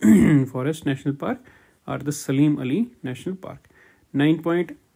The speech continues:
ज़ीरो सेवन स्क्वायर किलोमीटर इसका एरिया है। उन्नीस सौ छियासी में नोटिफाइड किया गया है।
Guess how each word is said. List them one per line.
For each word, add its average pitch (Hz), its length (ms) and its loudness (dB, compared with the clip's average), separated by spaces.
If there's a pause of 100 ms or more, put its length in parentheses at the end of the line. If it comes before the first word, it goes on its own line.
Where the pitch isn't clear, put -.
ज़ीरो 147 260 2
सेवन 147 260 0
स्क्वायर 143 320 -4
किलोमीटर 135 440 -4
इसका 120 260 -10
एरिया 120 340 -6
है। 165 100 -6 (1500)
उन्नीस 139 200 0
सौ 147 80 -4
छियासी 147 440 -4
में 147 180 2
नोटिफाइड 143 640 -4 (140)
किया 135 160 -6
गया 131 220 -6
है। 156 260 -8